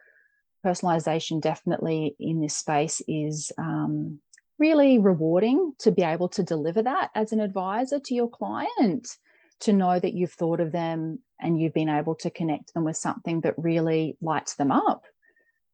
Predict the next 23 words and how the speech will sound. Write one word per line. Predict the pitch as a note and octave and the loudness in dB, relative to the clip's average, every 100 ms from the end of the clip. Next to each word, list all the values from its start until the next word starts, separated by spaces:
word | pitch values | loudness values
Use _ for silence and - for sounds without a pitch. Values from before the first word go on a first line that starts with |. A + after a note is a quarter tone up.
| _ - | _ -6
Um, | F3 F3 F3 F3 E3+ E3+ E3+ F3 - _ _ _ _ _ _ _ _ | -4 -2 0 0 0 0 -2 -6 -12 _ _ _ _ _ _ _ _
and | B3 B3 B3 | 6 8 8
I | A#3+ | 4
think | B3+ C4 | 6 6
the | A#3+ G3+ | 8 6
extra | - - D#3+ | 4 -4 -2
value | D3+ D3 D3+ D#3+ | 0 0 -2 -2
we | D#3 D3+ | -2 -2
also | D#3 - D#3+ | -4 -2 -4
deliver | D#3+ D#3 D3+ | -2 -2 -2
to | D#3+ E3 | -6 -6
clients | - D3+ - - D#3+ | -2 0 0 -2 -2
is, | E3+ D#3+ D#3+ D#3+ - - _ _ _ _ _ _ _ A#3 | 2 4 2 -2 -8 -14 _ _ _ _ _ _ _ -2
maybe | F3+ E3+ E3 | 0 2 2
this | D#3+ E3 | 0 0
is | D#3+ | 0
a | |
bit | D#3+ - | 0 0
tongue | F3+ D#3+ | -4 -2
in | D#3+ | -2
cheek, | - F3 - | 0 -2 2
but | F3 | 4
I | E3+ | 4